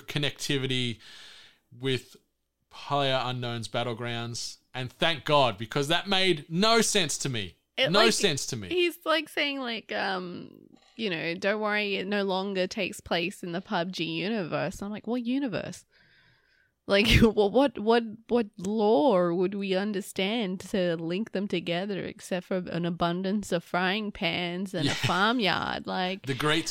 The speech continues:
Speaker 2: like,
Speaker 1: Space Frying Pan War of twenty seventy-five.
Speaker 2: and people falling out of a plane in their underwear. Like,
Speaker 1: Mm-hmm.
Speaker 2: I, I don't think any of us could have linked anything to it anyway. Like, um, so, okay, cool. Glad to know it's not. And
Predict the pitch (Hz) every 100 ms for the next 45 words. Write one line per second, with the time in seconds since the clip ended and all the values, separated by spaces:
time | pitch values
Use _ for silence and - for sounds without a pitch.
0 | - 190 180 180 - - - 208 180 160
1 | 143 180 170 165 160 185 185 131 - -
2 | 170 190 - 165 202 208 175 135 117 104
3 | 247 233 226 - 214 214 202 208 202 175
4 | - 175 214 185 165 147 160 240 196 127
5 | 156 160 220 226 202 - 107 104 107 110
6 | - 190 220 226 - - 180 202 196 214
7 | 233 240 226 196 185 180 175 - 190 175
8 | 165 196 165 175 202 190 - 202 185 165
9 | 214 294 240 - - 214 - 185 170 156
10 | - - - - 170 160 156 151 147 139
11 | 139 120 - _ _ _ _ - 208 190
12 | 180 - - - 190 226 214 202 - 208
13 | 233 170 170 - 190 175 - 175 160 185
14 | - 170 175 170 175